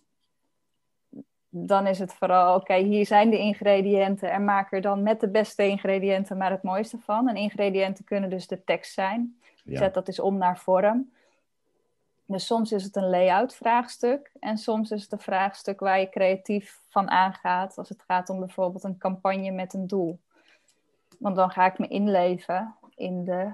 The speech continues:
Speaker 1: eindgebruiker. En ik denk dat dat een, ik weet niet of het een vaardigheid is of, of een talent, dat weet ik niet.
Speaker 2: Oké. Eh, maar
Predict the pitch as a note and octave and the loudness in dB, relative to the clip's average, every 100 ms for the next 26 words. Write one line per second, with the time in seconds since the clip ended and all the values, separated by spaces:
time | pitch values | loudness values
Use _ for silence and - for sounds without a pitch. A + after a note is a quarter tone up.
0 | - G3+ G#3+ - F3+ E3 E3+ F3+ F3 F#3 | -2 0 0 0 0 2 2 -4 -12 -12
1 | - _ - F3+ F3+ F3+ F#3 F#3 F#3 G3 | -18 _ -12 -10 -8 -6 -6 -4 -2 0
2 | F#3+ F#3 F#3+ G3 _ _ - G#3 G#3 G3+ | 0 -2 -6 -10 _ _ -4 0 0 0
3 | G3+ - G3 A#3 B3+ B3 B3 B3 B3+ C4+ | -6 2 4 4 2 -2 -4 -2 -4 -4
4 | - - A3 - - G#3 - G#3 G3+ F#3+ | -10 -10 -10 -14 -10 -8 -6 -8 -4 0
5 | F#3+ A#3 A#3+ - G#3 F3+ F3+ F3 F3 F3+ | 0 0 -2 -6 -6 -6 -6 -8 -12 -14
6 | _ _ _ _ _ _ _ _ _ _ | _ _ _ _ _ _ _ _ _ _
7 | _ _ - - F#2+ - D#2 C#2 C2 - | _ _ -20 -16 -16 -12 -12 -12 -16 -20
8 | _ _ _ _ _ _ _ _ _ _ | _ _ _ _ _ _ _ _ _ _
9 | - G#2+ G#2 E2+ F#2 A#2 G#2+ - | -4 -2 -2 -6 0 2 2 -2